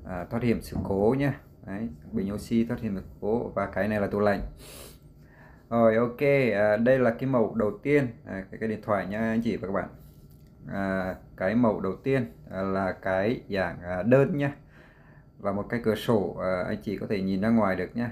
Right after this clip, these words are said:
Đấy, ngoài có một cây salon đang chạy. À, mẫu này là mẫu đơn, à, dành cho, à, sĩ quan, à, thực tập, à,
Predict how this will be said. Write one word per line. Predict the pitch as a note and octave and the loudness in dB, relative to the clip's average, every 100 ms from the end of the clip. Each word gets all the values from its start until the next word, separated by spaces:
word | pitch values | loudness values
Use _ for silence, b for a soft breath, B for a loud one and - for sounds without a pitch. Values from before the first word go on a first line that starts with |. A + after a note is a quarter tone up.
| - - | -8 -12
Đấy, | F#2+ F#2+ | -10 -8
ngoài | G2 F#2 G2 | -8 -8 -6
có | |
một | G2+ F#2+ | -8 -8
cây | G#2 G2+ | -8 -8
salon | G#2 G2+ G#2 | -4 -2 0
đang | A2 A2 | -2 -2
chạy. | F#2 - - B B B B B B B B _ | -4 -6 -14 B B B B B B B B _
À, | - G#2+ | -4 2
mẫu | A2+ A2+ | 6 6
này | G#2 A2 | 4 2
là | A2 | 2
mẫu | G#2+ A2 | 2 4
đơn, | C3 C#3 C#3 - | 6 4 0 -8
à, | G#2+ G#2+ G#2 G2+ | -4 -2 -2 -2
dành | G#2 G#2 G2+ | -2 -2 -2
cho, | B2+ A#2+ A#2+ A#2+ A#2 A#2 - | 2 4 4 4 2 0 -6
à, | G#2 G2 F#2+ | -8 -6 -8
sĩ | - - | -10 -2
quan, | A#2 A#2 A#2 | 2 4 4
à, | A#2 A2+ | 4 0
thực | G#2+ - | -6 -4
tập, | F#2+ D2+ - | -4 -6 -10
à, | F#2+ F#2 F#2 F2+ | -6 -2 -2 -4